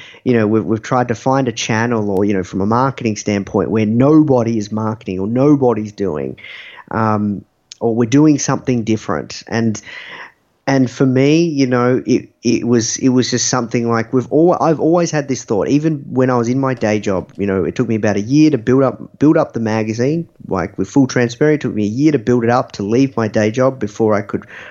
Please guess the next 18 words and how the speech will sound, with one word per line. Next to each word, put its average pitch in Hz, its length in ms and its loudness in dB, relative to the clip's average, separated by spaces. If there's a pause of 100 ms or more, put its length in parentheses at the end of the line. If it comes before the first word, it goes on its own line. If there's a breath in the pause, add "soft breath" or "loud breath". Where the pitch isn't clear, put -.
(140 loud breath)
replace 139 420 0
my 120 120 0
income 110 480 -2
and 98 100 -2
operating 110 380 -2
costs 107 320 -6
of 101 120 -4
the 101 80 -4
magazine. 104 800 0 (460 loud breath)
And, 107 400 0
um, 110 300 0
you 113 40 2
know, 110 120 0
after 120 340 -2
that 107 420 -4
year 147 220 4
or 120 180 4
so, 107 480 0